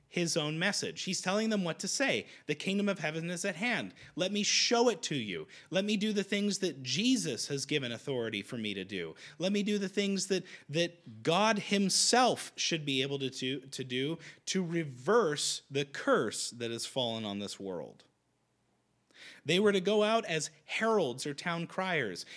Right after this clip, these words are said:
And you think, like, in, in the Middle, Middle Ages, right? The town crier gets, gets a message, also happened in early American colonialism, but the town crier gets a message.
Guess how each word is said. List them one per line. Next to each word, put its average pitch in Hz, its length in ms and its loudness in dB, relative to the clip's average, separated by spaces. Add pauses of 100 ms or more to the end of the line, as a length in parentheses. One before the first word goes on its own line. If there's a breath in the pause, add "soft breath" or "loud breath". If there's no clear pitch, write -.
(140 loud breath)
And 202 120 2
you 208 120 0
think, 320 340 -4
like, 175 220 0
in, 156 240 -6
in 170 120 -6
the 151 80 -2
Middle, 165 360 0 (100)
Middle 170 320 2
Ages, 101 360 -4
right? 180 280 0 (280 loud breath)
The 131 200 -2
town 202 380 -2
crier 185 460 0
gets, 160 420 -2 (260 loud breath)
gets 139 400 -2
a 120 140 -2
message, 196 640 0
also 123 320 -4
happened 120 340 -6
in 104 340 -6
early 117 340 -6
American 104 500 -6
colonialism, 101 760 -8 (240 loud breath)
but 151 160 -6
the 156 80 -4
town 202 340 0
crier 185 300 0
gets 165 240 -2
a 139 60 -2
message. 139 640 -4